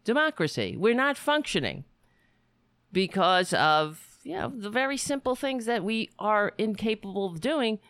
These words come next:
thanks to greed and, uh, stupidity in many sense. But so, yeah, you gotta bring your ass in the mind follow. So we need to have universal health care.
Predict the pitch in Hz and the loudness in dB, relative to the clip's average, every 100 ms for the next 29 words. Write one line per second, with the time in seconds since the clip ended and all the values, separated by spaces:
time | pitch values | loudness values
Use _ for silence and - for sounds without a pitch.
0 | _ 185 220 214 - - 196 151 156 175 | _ -4 0 0 -2 -2 -2 0 0 0
1 | 165 160 156 156 - 143 143 135 131 131 | -2 -2 -4 -8 -4 -2 0 -2 -2 -2
2 | 120 123 127 - 139 180 220 120 117 127 | -2 -2 -4 -8 -6 -4 -4 -2 -2 0
3 | 135 139 120 117 107 135 - - - - | -2 -4 -4 -8 -10 -12 -20 -20 -20 -20
4 | - - - 135 - _ - _ - - | -20 -6 0 0 -2 _ -20 _ -8 0
5 | 165 160 151 175 - _ _ _ _ - | 2 4 2 0 -6 _ _ _ _ -8
6 | 294 392 233 - 247 285 285 269 208 185 | -6 -6 -8 -6 -2 -2 0 -2 -4 -6
7 | 254 285 285 254 247 226 247 247 240 233 | -4 -2 -2 0 0 0 -2 -2 -2 -2
8 | 226 226 226 214 254 285 190 131 - 165 | 0 0 0 -2 -4 0 0 0 2 2
9 | 156 156 - _ _ _ _ _ - 196 | 2 0 -8 _ _ _ _ _ -4 -2
10 | 214 226 240 240 196 226 196 220 208 151 | 0 0 0 -2 -2 0 0 0 0 -2
11 | 135 151 202 202 208 208 214 226 269 - | -4 0 0 2 0 0 0 0 -4 -4
12 | - 110 87 | 0 0 -2